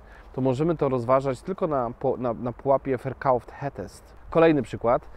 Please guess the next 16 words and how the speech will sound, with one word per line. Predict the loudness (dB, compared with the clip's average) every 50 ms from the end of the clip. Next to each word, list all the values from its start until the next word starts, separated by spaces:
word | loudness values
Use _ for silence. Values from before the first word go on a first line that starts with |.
| -16 -6 -4
Gdybyś | 4 6 8 8 8 6 2 2
odebrał | 2 4 4 6 4 6 6 4 4 4 2
dzieci, | 2 2 0 0 0 -4 -8 -8 -6 -6 -6 -8 -10 -14 -20 -20 -20 -20 -20 -20 -20 -20 -20 -20 -20 -20 -20 -20 -20 -16 -8
ja | 0 0 0 2
pojechałabym | 2 2 2 2 2 2 2 4 4 4 2 2 0 -2 -2
na | -2 0
zakupy. | 0 -2 -2 -2 -2 -4 -4 -4 -8 -12 -12 -14 -20 -20 -20 -20 -20 -20 -20 -20 -20 -20 -20 -20 -20 -20 -20 -20 -20 -20 -20 -20 -16 -10 -10
I | -8 -2
teraz | 0 0 0 -2 -2
też | -2 0 0 2
na | 0 0 0
dwóch | 0 -2 -4 -4
płaszczyznach | -4 -4 -4 -4 -2 0 -2 0 0 0 -2
możemy | -2 -2 0 0 0
to | 0 -2
rozważać. | -4 -4 -2 -4 -4 -4 -4 -8 -12 -16 -18 -20